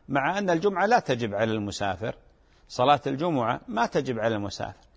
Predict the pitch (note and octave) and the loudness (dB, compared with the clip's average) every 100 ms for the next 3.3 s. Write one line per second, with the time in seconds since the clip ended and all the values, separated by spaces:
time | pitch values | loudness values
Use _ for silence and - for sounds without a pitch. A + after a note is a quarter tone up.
0 | _ _ - E3+ F3 B3+ G#3 G#3+ D#3+ G3 | _ _ 0 2 2 -6 -6 -8 -2 0
1 | - B2+ C3+ - _ _ _ _ - _ | 2 2 0 -2 _ _ _ _ -20 _
2 | _ - B2 A2 F3 G3 F3+ D#3 D3 C3+ | _ -14 -10 0 0 4 4 4 2 2
3 | A#2+ A2+ | 2 0